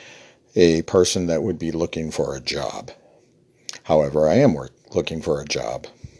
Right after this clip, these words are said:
So I took this job performance preview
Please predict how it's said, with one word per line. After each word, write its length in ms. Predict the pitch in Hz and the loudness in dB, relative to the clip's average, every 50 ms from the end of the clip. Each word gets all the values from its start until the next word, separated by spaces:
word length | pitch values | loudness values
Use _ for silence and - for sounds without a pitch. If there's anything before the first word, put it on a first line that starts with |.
| _ _ _ - _ _ _ | _ _ _ -20 _ _ _
So 260 | - - 82 80 80 | 0 2 4 6 6
I 120 | 78 82 | 4 4
took 260 | 82 - 92 78 - | 2 0 -4 -4 -4
this 320 | - 80 78 - - - - _ _ _ _ _ _ _ _ _ _ _ - _ _ _ _ _ _ _ _ _ | -6 -6 -6 -4 -6 -8 -10 _ _ _ _ _ _ _ _ _ _ _ -20 _ _ _ _ _ _ _ _ _
job 340 | - 92 85 80 82 78 | 4 6 6 6 4 2
performance 720 | 73 - 90 78 - - - 87 82 80 76 73 76 - - | -2 -4 -6 -4 -4 -4 -2 -2 -2 -2 -6 -8 -10 -10 -12
preview 640 | - - - 113 101 90 80 82 80 80 78 76 | -12 -4 -2 0 0 0 0 -2 -2 -2 -4 -6